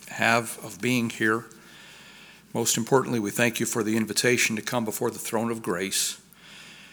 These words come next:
And we recognize that it's not because of anything we've done that you've heard us tonight, but because of what our Savior has done to open this way for us.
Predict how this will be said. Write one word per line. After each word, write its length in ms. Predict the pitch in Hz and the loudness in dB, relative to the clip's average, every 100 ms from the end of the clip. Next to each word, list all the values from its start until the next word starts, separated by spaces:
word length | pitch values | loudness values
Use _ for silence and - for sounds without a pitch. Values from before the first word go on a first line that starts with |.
| - - - | -20 -18 -14
And 140 | 104 | -10
we 80 | 98 | -4
recognize 680 | 107 120 117 110 113 117 104 | 0 0 0 0 2 2 0
that 100 | 92 | -2
it's 140 | 92 | -4
not 260 | 117 117 117 | -2 -2 -2
because 360 | 113 - 117 107 | -4 -2 -2 0
of 100 | 113 | -2
anything 400 | 113 110 110 110 | -2 -2 -4 0
we've 260 | 143 107 | 0 0
done 200 | 113 98 | -4 -4
that 180 | 101 - | -4 -6
you've 140 | 101 | -6
heard 180 | - 101 | -6 -6
us 140 | 95 - | -4 -6
tonight, 460 | 101 98 92 107 - | -6 -6 -6 -6 -8
but 180 | 90 - | -10 -10
because 360 | 95 - 107 | -10 -6 -6
of 120 | 101 | -4
what 140 | 95 104 | -4 -2
our 140 | 101 | 0
Savior 460 | - 131 127 113 95 | 2 2 2 0 -4
has 200 | 107 98 | -6 -8
done 300 | 95 92 101 | -8 -8 -10
to 120 | 104 | -8
open 320 | - 98 101 | -8 -8 -6
this 180 | 98 - | -2 -2
way 180 | 104 92 | -2 -4
for 300 | - 104 80 | -4 -2 -2
us. 260 | 90 - | -2 -6